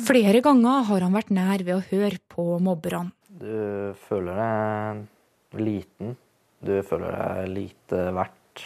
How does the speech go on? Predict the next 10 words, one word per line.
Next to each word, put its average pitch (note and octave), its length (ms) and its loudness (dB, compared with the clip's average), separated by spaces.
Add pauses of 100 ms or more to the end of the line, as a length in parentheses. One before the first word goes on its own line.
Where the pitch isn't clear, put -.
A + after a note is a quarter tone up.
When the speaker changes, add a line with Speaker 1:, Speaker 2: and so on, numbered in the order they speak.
(140)
Speaker 2:
og F#2 160 -2
du F2 300 0 (1120)
tror G2+ 240 2
jo G2 160 6
på F#2 80 4
alt F#2 240 0
det F2 80 0
de F#2 120 -2
sier. F#2 340 -2 (420)
Speaker 1:
Over A3+ 320 4